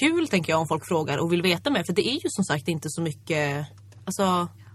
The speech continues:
visst kan, i H B T Q-världen, ja, så pratar man ju mer om det för det är ju en del av det, liksom. Men annars, alltså, tänk när, bara när man pratade i skolan om, liksom, på biologin.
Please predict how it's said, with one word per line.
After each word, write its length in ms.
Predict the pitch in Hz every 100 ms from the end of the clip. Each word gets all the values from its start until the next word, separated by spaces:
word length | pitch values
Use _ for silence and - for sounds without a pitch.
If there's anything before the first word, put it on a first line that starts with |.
| - - - -
visst 260 | 233 -
kan, 180 | - 262
i 180 | 247 240
H 140 | 240
B 80 | 220
T 100 | 208
Q-världen, 560 | 202 226 196 190 180 190
ja, 240 | 175 156 165
så 80 |
pratar 240 | 180 170 156
man 100 | 165
ju 60 |
mer 180 | 180 196
om 120 | 160 147
det 100 | 151
för 100 | 156
det 80 |
är 40 | 160
ju 40 |
en 60 | 160
del 260 | 185 202
av 80 | 170
det, 160 | 143 73
liksom. 400 | - - 147 175 - - - -
Men 120 | 202
annars, 480 | 202 185 285 - - -
alltså, 220 | 214 233
tänk 220 | 226 269 262
när, 140 | 233
bara 200 | 220 214
när 80 | 202
man 180 | 196 190
pratade 340 | 196 185 170
i 40 |
skolan 440 | 175 - 185 208 202
om, 120 | 180
liksom, 460 | 170 - 160 156 -
på 80 | 185
biologin. 520 | 175 175 180 180 185